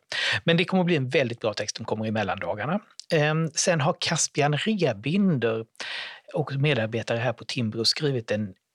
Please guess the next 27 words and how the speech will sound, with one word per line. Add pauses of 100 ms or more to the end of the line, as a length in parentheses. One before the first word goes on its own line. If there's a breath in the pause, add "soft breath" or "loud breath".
(300)
om (120)
en
essä
om (100)
alla
de
gånger
som
nyliberalismen
dödförklarats
i
svensk
debatt. (640 loud breath)
Första
gången
var (180)
Olof
Palme
nittonhundraåttiofem (340 loud breath)
och
nu
senast
var
det
väl
Magdalena
Andersson